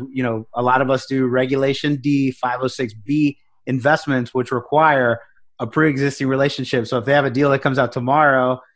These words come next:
and you don't know them today, you, you can't get in there. It's not an option for you. So, you know, take the time. Here's an action for today. Pause right now and go do that. But anyways, this is good.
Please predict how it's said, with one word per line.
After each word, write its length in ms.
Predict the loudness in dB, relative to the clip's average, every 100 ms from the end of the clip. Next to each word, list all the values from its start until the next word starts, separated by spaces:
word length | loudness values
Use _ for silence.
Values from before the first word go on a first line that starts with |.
| _
and 180 | -6 0
you 80 | 2
don't 140 | 4
know 120 | 4 4
them 160 | 2
today, 440 | 0 2 4 4 2
you, 280 | 0 -2 -2
you 140 | -4
can't 320 | 2 2 2
get 160 | 0 0
in 80 | 2
there. 160 | -2
It's 200 | -4 -6
not 240 | -2 2 2
an 120 | 2
option 360 | 0 0 -6 -8
for 180 | -10
you. 120 | -12 -14
So, 280 | -12 -12 -12 _ _ _ -6
you 140 | -4
know, 100 | -2
take 240 | -2 -2
the 60 | -2
time. 460 | 0 2 2 0 -2
Here's 240 | -2 0
an 80 | 0
action 380 | 2 2 0 -2
for 120 | -2
today. 320 | -4 -2 -2 0
Pause 440 | 4 6 6 4
right 160 | 2 2
now 240 | 0 0
and 120 | -4
go 80 | -6
do 140 | -8
that. 160 | -14 -18 _ _ -20 -6
But 80 | -2
anyways, 340 | 0 -2 -4 _ _ _
this 160 | -4 -4
is 140 | -2
good. 280 | 0 0